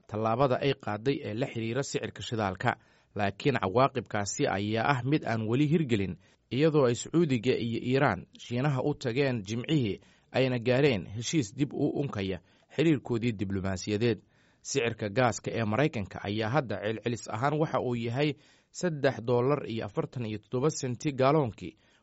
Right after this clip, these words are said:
waxaana uu hal dollar ka hooseeya qiimihii sanadkii hore. Boqortooyada Sacuudiga ayaa qiimaha saliidda ceeriin ee aadka u sarreeya waxa uu ka caawin karaa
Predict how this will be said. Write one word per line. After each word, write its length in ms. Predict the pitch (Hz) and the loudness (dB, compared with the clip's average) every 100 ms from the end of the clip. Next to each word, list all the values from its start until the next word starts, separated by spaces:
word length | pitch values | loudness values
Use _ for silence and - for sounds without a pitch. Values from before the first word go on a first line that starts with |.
| - | -6
waxaana 380 | 107 117 117 120 | -2 0 0 0
uu 120 | 110 | -4
hal 200 | 98 156 | 0 0
dollar 400 | 143 113 123 151 | 2 2 0 0
ka 100 | 165 | -2
hooseeya 520 | 135 104 - 95 95 - | -2 -4 -4 -6 -6 -6
qiimihii 360 | 127 135 143 113 | -4 0 0 -2
sanadkii 440 | - 110 92 107 | -2 -6 -6 -8
hore. 300 | 92 110 107 _ _ _ _ _ _ - | 0 0 0 _ _ _ _ _ _ -10
Boqortooyada 580 | - - - 123 151 | -8 -8 -4 0 2
Sacuudiga 580 | 123 - 120 147 113 98 | 0 -2 0 2 0 -2
ayaa 220 | 90 107 | -4 -4
qiimaha 380 | 101 110 139 135 | -4 -2 0 0
saliidda 420 | 113 117 143 123 | -2 -4 -2 -2
ceeriin 360 | 101 110 117 143 | -2 -2 0 -2
ee 160 | - 101 | -4 -4
aadka 300 | 143 - - | -2 -2 -2
u 60 | 156 | -4
sarreeya 540 | 143 123 117 123 143 131 - _ | -4 -4 -2 2 2 0 -8 _
waxa 220 | - 170 139 | -4 0 0
uu 100 | 143 | 0
ka 140 | - | -2
caawin 340 | - 135 151 160 | 2 4 4 0
karaa 280 | 98 92 | -4 -6